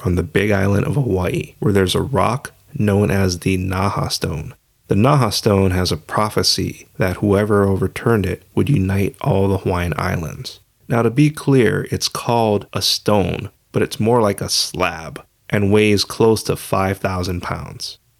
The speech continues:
It's uncertain how many times Kamehameha tried to overturn the Naha Stone, but he did it when he was fourteen. He continued training until around seventeen eighty-three,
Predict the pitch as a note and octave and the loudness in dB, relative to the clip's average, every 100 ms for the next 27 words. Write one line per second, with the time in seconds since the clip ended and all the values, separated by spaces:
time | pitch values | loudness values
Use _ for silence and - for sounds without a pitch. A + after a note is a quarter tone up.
0 | _ - - - F3 D3 - D3+ F#2+ F#2 | _ -4 0 2 4 4 4 4 4 0
1 | F2 - G#2+ A#2 A2+ A2 G2 - G#2 G2 | -2 -2 0 2 4 4 2 0 0 2
2 | F#2 - G2+ G2 F#2+ F#2+ F2+ - - - | 0 -2 -2 0 2 0 -2 -4 -6 0
3 | G#2+ G2 F#2 - G#2 F#2+ G2 F#2+ - F#2 | 2 2 0 -2 0 0 0 -2 -2 0
4 | F2 F2 F#2 F#2+ G#2+ - - E2 C2 - | -2 -4 -2 0 -2 -4 -6 -6 -6 -10
5 | _ - F#2+ F#2+ - A#2+ F2+ - F#2 F2 | _ 0 2 2 2 2 2 0 -2 0
6 | F#2 F#2+ - G2+ E2+ - F2+ - - _ | 0 -2 -2 -2 0 -2 -2 -6 -10 _
7 | _ C#3+ C#3+ C3 B2+ C3 A2+ - - A#2+ | _ 0 2 0 2 0 0 -2 0 2
8 | B2+ C#3+ D3 G#2 G2+ A#2 A2+ G2+ G#2 G#2+ | 2 2 2 0 0 2 4 4 2 2
9 | A2+ A2+ - A2+ A2+ A#2 - B2 A#2 A2 | 2 0 0 0 2 0 0 0 0 0
10 | G#2 A2 A2 G#2 A#2 A2 A#2+ C#3+ | 0 2 0 -2 0 2 2 0